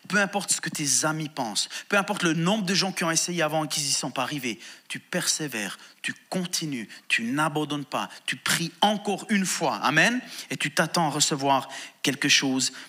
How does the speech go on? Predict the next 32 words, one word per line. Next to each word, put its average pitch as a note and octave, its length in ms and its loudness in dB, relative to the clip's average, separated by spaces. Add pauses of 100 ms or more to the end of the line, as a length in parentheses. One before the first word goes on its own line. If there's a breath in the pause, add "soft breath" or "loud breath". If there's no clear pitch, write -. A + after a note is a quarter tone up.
de C3+ 80 0
sa B2 180 2
part. A2 240 0
Le A2 100 -2
ciel F3 500 2 (240 loud breath)
et B2+ 80 0
la C3 100 0
terre - 240 -4
disparaîtront, B2+ 640 -2
mais A#2+ 180 -4
mes A#2+ 320 -2
paroles A#2 420 -4 (320 loud breath)
ne G#2+ 100 -8
disparaîtront G2 720 -4 (300 loud breath)
pas. F2+ 200 -2 (540)
On B2 140 -6
donne B2+ 140 -4
la G#2+ 100 -4
première - 380 -8
place - 480 -6 (540 loud breath)
à G2+ 60 0
la G#2 100 -2
parole G#2 280 -4
de A2 40 -6
Dieu A2 180 -4
dans G#2+ 120 -4
notre G#2 200 -8
vie. G2 180 -8
Et F#2+ 40 -6
j'invite, A2+ 500 -4 (540 loud breath)
euh, F#2+ 500 -2
euh, F#2 280 -6